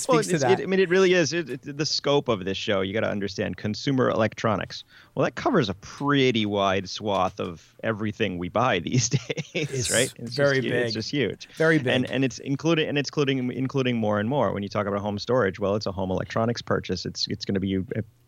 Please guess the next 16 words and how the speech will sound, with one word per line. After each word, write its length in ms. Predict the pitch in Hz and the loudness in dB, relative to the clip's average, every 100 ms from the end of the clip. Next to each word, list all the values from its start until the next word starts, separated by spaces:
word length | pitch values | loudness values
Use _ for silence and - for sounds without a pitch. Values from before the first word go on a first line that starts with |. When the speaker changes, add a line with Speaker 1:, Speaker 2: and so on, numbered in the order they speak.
| - - - 90 | -20 -20 -8 -4
Speaker 1:
a, 220 | 85 95 | 2 4
um, 260 | 92 92 92 - | 4 2 0 -4
appliance 500 | - 107 127 87 - | 2 4 2 2 -2
like 120 | - | 0
your 120 | 98 | 0
refrigerator. 560 | 101 160 113 92 90 - - - - - | 2 0 2 4 2 0 -10 -16 -10 -2
Um, 340 | 95 98 101 | 0 0 0
you 80 | 95 | -4
talk 280 | - 107 101 | -2 -2 0
about 200 | 101 92 | 0 2
electric 340 | 104 - 104 | 0 -2 -4
vehicles. 440 | 135 147 85 - | -2 0 -2 -4
Well, 100 | 90 | -4
they're 80 | 98 | -2
now 360 | 104 101 101 95 _ _ - _ - | 0 2 0 -2 _ _ -20 _ -6
consumer 580 | 101 95 98 95 98 | -6 -2 0 2 2